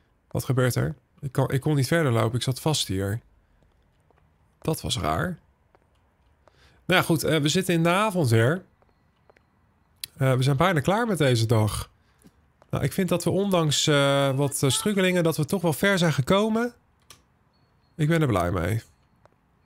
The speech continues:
Ik wil trouwens even een mooi screenshotje van deze mevrouw met een mooie koptelefoon op. Komt u maar. Ja, dank u wel.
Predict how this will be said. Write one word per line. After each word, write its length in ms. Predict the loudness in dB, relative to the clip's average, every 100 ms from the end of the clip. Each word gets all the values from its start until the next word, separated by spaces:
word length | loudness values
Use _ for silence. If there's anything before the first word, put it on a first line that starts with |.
| _ _
Ik 100 | -6
wil 100 | -4
trouwens 320 | -2 0 2 2
even 280 | 0 0
een 60 | 2
mooi 160 | 2 2
screenshotje 520 | 0 -2 0 -2 -2
van 120 | 0
deze 200 | 2 2
mevrouw 320 | -2 0 2
met 140 | 2 2
een 80 |
mooie 360 | 2 4 4 2
koptelefoon 600 | 0 0 2 2 2 2
op. 240 | 2 -2 -6
Komt 200 | -4 0
u 40 |
maar. 260 | 0 0 -2 -10 _ _ _ _ _ 0
Ja, 260 | 2 2 -2
dank 160 | -2
u 40 | -2
wel. 180 | -4